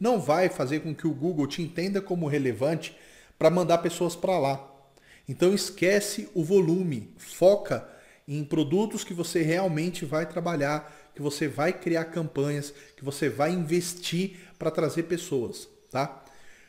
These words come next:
Quando você faz isso, o que que você faz? Como é que você faz esse, é, o que que, o que que evidencia que você tá focando nesses produtos?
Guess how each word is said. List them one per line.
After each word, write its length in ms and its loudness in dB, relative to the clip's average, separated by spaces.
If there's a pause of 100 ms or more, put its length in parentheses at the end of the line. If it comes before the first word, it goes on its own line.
(180)
Quando 240 4
você 200 4
faz 300 2
isso, 240 -2
o 20 -18
que 80 -8
que 100 -14
você 260 -2
faz? 440 -4 (280)
Como 140 -2
é 40 2
que 80 -8
você 220 -4
faz 240 -2
esse, 340 -6
é, 180 -4 (280)
o 80 -8
que 160 -4
que, 180 -12
o 80 -6
que 220 -6
que 320 0
evidencia 580 0
que 80 -8
você 180 -6
tá 120 -6
focando 420 -4
nesses 260 -8
produtos? 540 -8